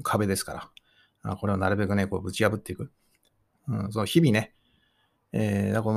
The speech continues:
まあ、やっぱりそのやる気がなければね、打ち破ろうっていう気がなければ、なかなか伸びていかないと思うんで。まあ、なかなか世界にね、えー、海外にも出れない状況だけど、えー、まあ、こういうところでね、えー、モチベーション保って、えー、ご-、語学力ね、こうつけてい-、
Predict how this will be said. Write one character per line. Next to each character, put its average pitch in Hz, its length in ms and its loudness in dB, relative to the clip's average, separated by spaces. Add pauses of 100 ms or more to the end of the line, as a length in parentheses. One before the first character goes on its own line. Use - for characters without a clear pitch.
(140)
ま 95 100 -2
あ、 98 60 -2
や 98 60 0
っ - 20 -6
ぱ 117 100 0
り 107 60 0
そ 110 80 -2
の 104 80 2
や 107 100 4
る 131 80 2
気 131 140 -2
が - 320 0
な 117 120 -2
け 117 60 0
れ 90 80 2
ば 80 100 -4
ね、 90 280 -10
打 95 100 -2
ち 127 100 0
破 120 100 4
ろ 123 160 2
う 123 60 -2
っ - 40 -16
て 98 80 -2
い - 20 -8
う - 20 -8
気 110 120 -4
が 98 80 0
な 104 80 -2
け 107 80 -4
れ 95 80 -2
ば、 85 220 -6
な 95 100 -4
か 95 80 -2
な 98 100 -2
か 98 160 -2
伸 104 160 -2
び 117 80 -4
て 92 80 -4
い 90 60 -2
か 98 80 2
な 98 60 2
い 98 60 0
と 98 60 -6
思 90 120 -6
う - 20 -12
ん - 20 -12
で。 - 160 -18 (1200)
ま 110 180 4
あ、 98 40 2
な 104 100 4
か 117 80 2
な 120 80 4
か 113 80 2
世 127 160 0
界 113 160 2
に 92 80 -2
ね、 98 360 0
え 95 280 -4
ー、 - 140 -20
海 120 180 2
外 101 100 2
に 92 40 2
も 82 80 -4
出 104 100 -2
れ 117 100 0
な 104 100 2
い - 20 -2
状 90 140 -2
況 92 120 -6
だ 90 120 -10
け 82 80 -14
ど、 - 100 -18 (1400)
え 95 240 -4
ー、 - 40 -8
ま 98 80 -4
あ、 101 40 -6
こ - 160 2
う 113 80 4
い 117 100 2
う 117 80 0
と 120 120 0
こ 127 80 4
ろ 117 80 6
で 87 100 -2
ね、 90 280 -6
え 92 100 -6
ー、 92 60 -4
モ 95 120 -2
チ 101 140 -4
ベ 101 100 2
ー - 20 2
シ 90 100 -2
ョ 101 40 0
ン 98 40 0
保 98 180 -2
っ - 100 -10
て、 - 180 -10 (580)
え 87 480 -6
ー、 - 60 -8
ご-、 117 120 -4
語 107 180 -4
学 101 220 0
力 85 160 -2
ね、 92 180 -8
こ 98 80 -10
う 98 80 -10
つ - 100 -6
け 107 100 0
て 92 120 -4
い-、 92 120 -8